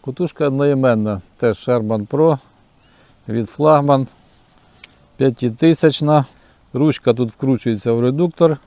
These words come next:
Намотав я сюди шнура, ноль чотирнадцять, чотирьохжильний.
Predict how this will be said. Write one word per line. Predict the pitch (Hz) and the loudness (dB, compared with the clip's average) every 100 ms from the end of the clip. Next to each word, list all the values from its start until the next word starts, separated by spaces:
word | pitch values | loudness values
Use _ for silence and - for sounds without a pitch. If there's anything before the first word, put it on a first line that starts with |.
| _ - | _ -10
Намотав | 127 147 147 127 | -6 -2 2 2
я | 120 | 2
сюди | - 113 113 | -2 -4 -4
шнура, | - 131 147 156 139 - _ _ - | -4 -2 2 2 0 -8 _ _ -6
ноль | 139 | -4
чотирнадцять, | 117 113 127 127 147 147 - 135 | -4 -4 -4 -2 0 -2 0 -4
чотирьохжильний. | - 117 120 117 117 147 135 131 123 | -4 -6 0 0 2 0 2 0 -2